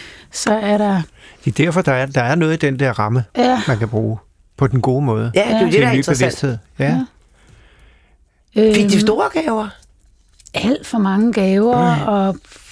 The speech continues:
Speaker 1: garanteret også kompensationsgaver for alt det nærvær, man ikke rigtig fik leveret i løbet af året. Altså, på den måde, så
Speaker 2: Du er simpelthen et menneske.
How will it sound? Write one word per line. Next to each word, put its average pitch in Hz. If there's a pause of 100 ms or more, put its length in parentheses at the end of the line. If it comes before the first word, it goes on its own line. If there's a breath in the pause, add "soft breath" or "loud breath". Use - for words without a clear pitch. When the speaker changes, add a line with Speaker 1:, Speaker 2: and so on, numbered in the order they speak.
(300)
Speaker 1:
garanteret 214
også 220
kompensationsgaver 202
for 190 (580 loud breath)
alt 226
det 214
nærvær, 190
man 190
ikke 202
rigtig 196
fik 208
leveret 202
i 180
løbet 196
af 202
året. 220
Altså, 190
på 226
den 269
måde, 233
så 254 (340 soft breath)
Speaker 2:
Du 131
er 117
simpelthen 131
et 104
menneske. 110